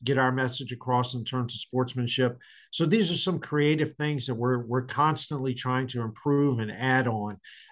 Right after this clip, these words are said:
Uh, and I will say that Valley Athletics was in a great position when I got here. They had a tremendous athletic director named Kevin O'Brien, who had been here for thirty-five years, uh, and did a fantastic job of just laying the foundation and building this program.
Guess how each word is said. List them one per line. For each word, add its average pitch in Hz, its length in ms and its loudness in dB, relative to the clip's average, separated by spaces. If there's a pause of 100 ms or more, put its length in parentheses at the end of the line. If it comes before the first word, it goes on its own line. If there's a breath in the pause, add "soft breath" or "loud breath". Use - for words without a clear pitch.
Uh, 120 200 6
and 147 140 4
I 151 100 6
will 160 180 4
say 156 240 2
that 123 180 2
Valley 143 380 4
Athletics 135 580 -2
was 123 160 -2
in 135 120 0
a 127 60 0
great 127 580 2
position 120 500 0
when 120 160 -2
I 127 160 2
got 117 280 0
here. 139 280 -2 (380 loud breath)
They 127 100 4
had 127 160 6
a 127 60 4
tremendous 131 580 0
athletic 127 480 0
director 127 400 0
named 117 300 -4
Kevin 131 280 0
O'Brien, 127 600 2
who 113 120 -2
had 101 140 -6
been 120 160 -2
here 120 220 0
for 113 160 -10 (100)
thirty-five 123 580 4
years, 127 380 0 (400 loud breath)
uh, 120 220 4
and 131 160 0
did 151 140 4
a 147 100 6
fantastic 143 920 -4
job 120 300 2
of 113 120 -4
just - 280 -4 (380 soft breath)
laying 156 300 4
the 147 80 0
foundation 131 680 0
and 104 160 -8
building 131 320 0
this 120 140 -2
program. 123 600 0